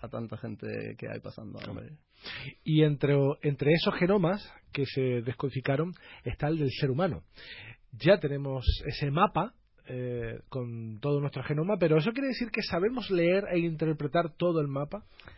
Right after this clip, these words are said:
Speaker 1: Eh, no, eh, la, de hecho, si le prestan atención a todas las noticias que han salido del genoma humano, pues salen periódicamente, pues, no sé, en el año dos mil ya había una noticia, "Ya tenemos el mapa del genoma humano".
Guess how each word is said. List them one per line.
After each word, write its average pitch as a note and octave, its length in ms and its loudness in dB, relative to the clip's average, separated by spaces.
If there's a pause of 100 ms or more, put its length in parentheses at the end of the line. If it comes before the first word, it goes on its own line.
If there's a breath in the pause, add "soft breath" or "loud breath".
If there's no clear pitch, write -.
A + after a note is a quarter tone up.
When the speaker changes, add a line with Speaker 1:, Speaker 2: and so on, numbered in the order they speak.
(380 loud breath)
Speaker 1:
Eh, D3 280 0
no, E3 360 4
eh, C3+ 220 2
la, B2 220 -2
de C#3+ 180 -2
hecho, F3 300 -4
si D3 180 -6
le B2+ 220 -2
prestan D#3+ 640 -4
atención D#3 720 -2
a A2+ 340 -2
todas C#3+ 320 -2
las D3 140 -2
noticias C3+ 520 -2
que C#3 80 -6
han C3+ 80 -2
salido C3+ 360 0
del C3+ 80 -4
genoma C3+ 320 -2
humano, D3 320 0 (240 loud breath)
pues B2 120 -6
salen D#3 260 0
periódicamente, E3 840 0
pues, A2 220 -10 (100)
no C3 160 -8
sé, B2 140 -6
en A2+ 120 -6
el A2+ 120 -6
año D3 200 -2
dos C3+ 200 -4
mil D#3+ 300 -2 (180)
ya C3 240 -4 (200)
había C3 200 -4
una C3 140 -6
noticia, B2 360 -10
"Ya D3+ 140 0
tenemos E3+ 580 -2
el B2+ 220 -4
mapa B2 360 -6
del B2 120 -10
genoma A2+ 320 -8
humano". G#2 320 -10